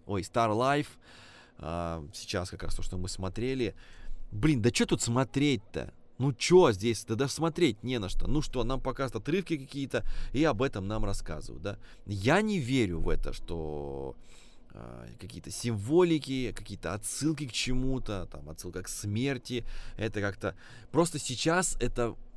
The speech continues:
все можно к чему-то прикопаться, и все это можно связать с тем, что происходит в мире.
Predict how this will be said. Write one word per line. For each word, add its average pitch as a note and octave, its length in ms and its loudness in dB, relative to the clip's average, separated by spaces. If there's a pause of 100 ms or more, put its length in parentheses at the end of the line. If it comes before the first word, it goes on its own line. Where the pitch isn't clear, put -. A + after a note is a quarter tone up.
(480)
все B2 460 -2 (100)
можно G#2+ 320 -2
к - 80 -12
чему-то A2+ 360 -4
прикопаться, A#2+ 800 2 (480)
и D3 180 2 (120)
все G3+ 760 4
это D#3 360 0
можно A#2 380 -2
связать B2 600 2
с - 60 -6
тем, D3+ 300 0
что - 180 -8
происходит A#2 640 -2
в G2+ 220 -4
мире. G#2 420 -2